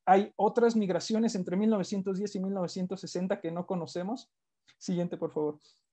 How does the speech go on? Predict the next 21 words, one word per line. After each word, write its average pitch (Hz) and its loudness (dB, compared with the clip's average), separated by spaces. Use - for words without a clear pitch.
Creo 208 6
entonces 196 -2
que 196 0
hay 185 4
todavía 196 4
una 190 2
historia, 190 0
eh, 160 -2
por 190 4
contar, 165 0
y 185 -4
que - -4
es 190 0
a 208 2
través 175 2
de 185 -2
estas 180 0
otras 170 0
voces, 165 0
de 165 -4
microrelatos 175 2